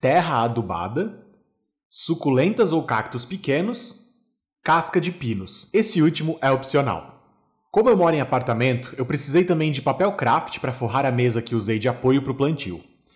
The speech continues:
Assim é mais fácil fazer a limpeza do espaço quando tudo tiver pronto.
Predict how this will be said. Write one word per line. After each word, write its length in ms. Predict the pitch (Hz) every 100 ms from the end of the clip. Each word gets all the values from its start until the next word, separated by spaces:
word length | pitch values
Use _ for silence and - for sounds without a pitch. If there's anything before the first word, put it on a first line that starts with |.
| _
Assim 240 | 165 - 240
é 40 |
mais 220 | 247 220
fácil 340 | - 139 147 127
fazer 220 | 127 123
a 60 |
limpeza 360 | 127 123 151 170
do 80 | 151
espaço 460 | - 123 120 120
quando 260 | - 127 120
tudo 200 | 147 156
tiver 240 | 151 147
pronto. 500 | 151 - 92 82 -